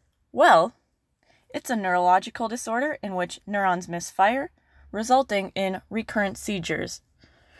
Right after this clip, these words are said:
ranging anywhere from petit mal seizures, which is hardly known about within the general public due to few visible symptoms, all the way to grand mal, which is what most people think of when they hear the word seizure.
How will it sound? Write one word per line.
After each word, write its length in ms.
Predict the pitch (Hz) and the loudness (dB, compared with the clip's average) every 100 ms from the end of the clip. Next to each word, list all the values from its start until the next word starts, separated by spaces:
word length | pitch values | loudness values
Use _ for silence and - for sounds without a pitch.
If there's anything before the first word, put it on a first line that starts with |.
| - - | -20 -2
ranging 420 | 220 220 196 208 - | 2 2 2 0 2
anywhere 600 | 294 233 180 170 180 214 | 4 4 4 4 2 -4
from 360 | - 185 175 165 | 0 2 2 -2
petit 420 | - 175 190 170 | -10 -8 -6 -4
mal 220 | 185 196 | 2 2
seizures, 600 | 277 180 170 175 208 - - _ _ _ _ _ | 2 -2 -2 0 -2 -6 -16 _ _ _ _ _
which 200 | - 190 | -8 -4
is 200 | 170 165 - | -4 -4 0
hardly 320 | 254 269 214 190 | 4 4 2 0
known 220 | 175 170 | 2 2
about 280 | 170 170 170 | 4 4 2
within 320 | 190 180 170 | -6 -6 -4
the 100 | 160 | -4
general 400 | 185 175 170 156 | -2 0 0 -2
public 540 | - 220 170 175 - _ _ _ _ | 2 2 2 -2 -4 _ _ _ _
due 160 | 185 180 | -8 -8
to 320 | - 180 - - | -6 -6 -6 -8
few 380 | - 277 269 233 | -4 -2 0 -2
visible 400 | 202 185 165 165 | -4 -2 -4 -2
symptoms, 720 | 208 208 - 147 165 - - _ _ - - | -2 -2 0 -2 -2 -10 -16 _ _ -8 2
all 160 | 277 | 4
the 80 | 269 | 4
way 160 | 247 247 | 4 2
to 360 | - 214 180 - | -2 -4 -6 -2
grand 320 | 233 247 220 | 2 4 4
mal, 380 | 175 147 160 - _ _ _ | 4 4 2 -4 _ _ _
which 240 | 190 190 196 | -6 -4 -2
is 180 | 175 | -2
what 180 | 170 196 | 0 2
most 320 | 226 247 - | 4 4 2
people 260 | - 180 170 | -8 -4 -4
think 280 | - 175 165 | -4 -4 0
of 220 | 151 151 - | 0 0 -6
when 180 | 196 175 | -4 -2
they 100 | 170 | -4
hear 200 | 185 175 | -4 -2
the 100 | 170 | -2
word 300 | 165 175 170 | -2 -2 -6
seizure. 540 | - 269 180 147 165 | -6 -4 0 -2 -4